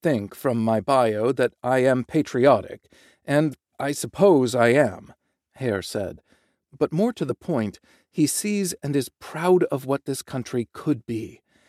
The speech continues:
and quotes Doctor King saying, "All we say to America is to be true to what you said on paper." Thompson, caretaker of the San Juan Preservation Trust's Vendovi Island,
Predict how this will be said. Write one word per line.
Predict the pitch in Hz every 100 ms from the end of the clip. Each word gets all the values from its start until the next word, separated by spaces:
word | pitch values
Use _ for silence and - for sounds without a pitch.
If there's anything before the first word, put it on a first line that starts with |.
| _ _
and | - 131
quotes | - 180 170 -
Doctor | - 120 - 113
King | - 110 127
saying, | 131 131 120 117 110 - _ _ _ -
"All | 151 175 180
we | 139 151
say | 143 - 139 123
to | - 123
America | 117 113 101 98 98 98 -
is | 120 -
to | 127
be | 101 110
true | - - 170 170 160
to | 143
what | 117 139 -
you | 131 139 135
said | - - 123 107 -
on | 110 104 95
paper." | - 131 - 87 - _ _ _ _ _ _ _ _ _ _ _
Thompson, | - 170 165 - 101 95 175 - _ _
caretaker | - 160 147 120 - 127 147
of | 127
the | 135
San | 156 135 131
Juan | 127 117
Preservation | 131 123 117 120 - 110
Trust's | - 110 - - - - -
Vendovi | 127 117 131 131 120 -
Island, | 147 135 104 98 -